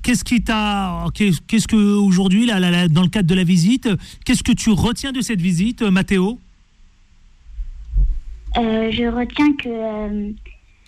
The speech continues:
Speaker 2: on peut jouer avec, euh, n'importe qui.
Speaker 1: Oui.
Speaker 2: Et, euh, euh, on peut s'amuser avec, euh, n'importe qui, euh, et, euh, pour se comprendre aussi.
Speaker 1: Ouais. L'équipe de France, j'imagine, tu as suivi le match.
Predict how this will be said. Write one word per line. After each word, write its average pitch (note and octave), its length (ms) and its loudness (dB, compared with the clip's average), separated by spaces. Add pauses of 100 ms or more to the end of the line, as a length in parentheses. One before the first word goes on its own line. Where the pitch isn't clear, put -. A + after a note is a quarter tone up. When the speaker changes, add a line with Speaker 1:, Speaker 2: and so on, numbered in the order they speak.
(340)
Speaker 2:
on B3 120 4
peut A#3+ 220 -4
jouer C4 160 -6
avec, A#3+ 340 -8
euh, A3+ 140 -6
n'importe A#3+ 480 -6 (180)
qui. C#4 220 -2 (260)
Speaker 1:
Oui. C3+ 300 2 (240)
Speaker 2:
Et, A3+ 260 -2
euh, G#3 440 -2 (160)
euh, G3+ 420 -4
on G#3+ 180 2
peut G#3+ 300 -2
s'amuser A3+ 480 0
avec, G#3+ 380 -8
euh, G#3 100 -4
n'importe G#3+ 560 -6
qui, A3+ 340 -6
euh, A#3+ 80 -12 (1160)
et, G#3+ 280 0
euh, G3+ 540 -6 (420)
pour A3 160 -4
se - 120 -6
comprendre G#3+ 420 -2
aussi. G#3+ 260 -10 (500)
Speaker 1:
Ouais. C3+ 180 4 (600)
L'équipe F#3+ 320 2
de G#3 100 2
France, G#3 300 0
j'imagine, G3 340 2
tu - 140 0
as F3+ 60 2
suivi G#3+ 540 2
le F3+ 160 4
match. C#4+ 520 -2